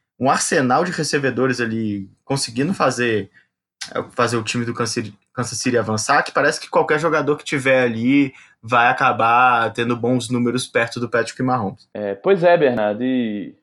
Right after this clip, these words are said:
Speaker 2: f-, es-, essas qualidades dele aí, dá pra ver muito bem, por exemplo, no, no touchdown que ele lança pro Demarcus Robinson, né, que ele tá, não sei se você chegou a ver depois o lance, assim, ele tá totalmente desequilibrado, sem apoiar o pé no chão, e faz um lançamento pra, pro canto da endzone, né, pro corner,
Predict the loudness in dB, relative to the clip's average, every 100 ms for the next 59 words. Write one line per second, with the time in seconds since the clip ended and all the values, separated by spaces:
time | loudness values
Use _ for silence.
0 | _ _ -10 -4 -2 -2 -2 -6 -4 -4
1 | 0 2 4 2 0 -2 -2 0 0 0
2 | -2 -2 -2 -6 _ -20 -18 -2 0 2
3 | 0 -2 -6 -6 -4 -2 -2 0 -4 -2
4 | -4 -4 -6 _ _ _ -2 -2 2 0
5 | 2 0 0 -2 -2 2 0 0 -6 2
6 | 2 2 -6 -6 -8 -6 -4 2 2 2
7 | -2 -8 -8 -4 4 6 6 2 -2 -2
8 | -4 -2 -4 -4 -14 _ _ _ -6 -4
9 | -2 -2 -2 -6 -6 -2 -2 -2 4 6
10 | 6 4 -2 -4 0 2 4 4 2 0
11 | -4 -4 -2 0 0 2 0 0 -2 -4
12 | 0 2 2 -4 _ _ _ _ -12 -4
13 | 2 2 4 2 2 2 2 2 0 0
14 | -4 2 2 2 -4